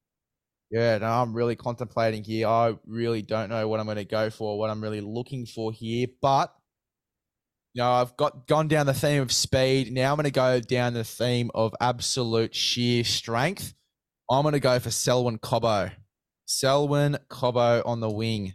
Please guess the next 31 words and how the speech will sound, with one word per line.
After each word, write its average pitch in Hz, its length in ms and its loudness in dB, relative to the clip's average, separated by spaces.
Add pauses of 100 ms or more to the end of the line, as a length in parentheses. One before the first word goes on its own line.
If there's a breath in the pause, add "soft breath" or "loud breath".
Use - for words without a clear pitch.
and 104 120 -2
that 113 140 0
rounds 107 300 0
out 110 160 2
my 104 80 -6
starting 110 440 0
team. 143 340 0
Bit 147 140 -2
controversial 151 720 2
there, 151 320 2 (420)
and 117 80 0
a - 20 0
young 135 320 0
bloke. 135 380 2 (720)
Um, 117 640 0
but, 120 220 2 (300)
you 117 100 -2
know, 113 300 0
I 107 140 2
really 113 420 0
do 107 280 0
like 110 320 0
him 110 140 -8
here 110 360 -4
on 107 140 -4
the 104 100 -4
wing 104 260 -6
for 113 120 -10
this 104 220 -6
team, 104 420 -4
and 104 160 -6